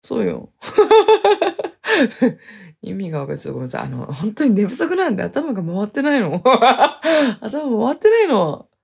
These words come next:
全然眠れなくて。でもめちゃめちゃ元気なんだよね。本当に。そうなのよ。元気すぎる。多分三十分ぐらいしか寝てない。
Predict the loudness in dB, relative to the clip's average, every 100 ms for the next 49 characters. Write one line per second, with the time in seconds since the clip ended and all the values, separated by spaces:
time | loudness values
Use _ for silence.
0 | _ _ _ _ _ _ _ _ _ -2
1 | 2 4 4 4 2 2 0 0 0 -2
2 | -2 0 2 0 2 2 2 2 -2 0
3 | -2 0 0 0 -2 -6 -12 _ _ -12
4 | -10 -6 -6 -6 -8 _ _ _ _ _
5 | _ _ _ _ _ -20 -10 -4 -4 -4
6 | -6 -12 _ _ _ _ _ -4 -4 -4
7 | -8 -6 -6 -4 -6 -12 _ -8 -4 -2
8 | 0 0 0 -2 0 4 4 2 -2 -4
9 | -4 -6 -6 -6 -10